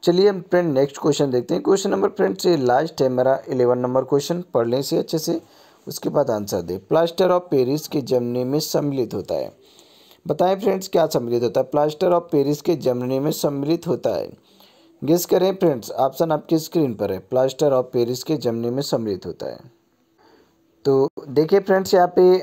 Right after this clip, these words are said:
ऑप्शन बी आपका राइट होगा, ऑप्शन बी यहाँ पे राइट होगा, प्लास्टर ऑफ पेरिस के जमने में सम्मिलित होता है फ्रेंड्स। तो ये अन्य हाइड्रेट्स बनाने के लिए जल योजन, अन्य हाइड्रेट्स बनाने के लिए फ्रेंड्स क्या होगा?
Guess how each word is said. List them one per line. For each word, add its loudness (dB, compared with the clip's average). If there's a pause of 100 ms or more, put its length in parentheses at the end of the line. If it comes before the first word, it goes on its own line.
ऑप्शन 2
बी 2
आपका 4
राइट 2
होगा, 2 (160)
ऑप्शन -2
बी 0
यहाँ 4
पे 2
राइट 0
होगा, 2
प्लास्टर 2
ऑफ 2
पेरिस 2
के 0
जमने -2
में 0
सम्मिलित 0
होता 4
है 4
फ्रेंड्स। 0 (480)
तो 4
ये 2 (180)
अन्य 0
हाइड्रेट्स 2
बनाने 0
के 2
लिए 2
जल 2
योजन, 2
अन्य 0
हाइड्रेट्स 0
बनाने -2
के -6
लिए 0
फ्रेंड्स -2
क्या 0
होगा? 2